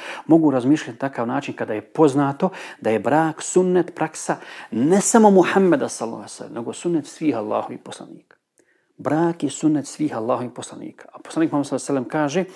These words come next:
„Ko se okrene od moga sunneta, on ne pripada meni.”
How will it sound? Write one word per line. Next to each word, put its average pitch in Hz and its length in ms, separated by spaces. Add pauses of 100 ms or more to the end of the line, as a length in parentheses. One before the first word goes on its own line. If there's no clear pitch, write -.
(420)
„Ko 226 180
se - 160
okrene 156 320
od 131 100
moga 127 220
sunneta, 196 420
on 190 100
ne 151 80
pripada 117 360
meni.” - 220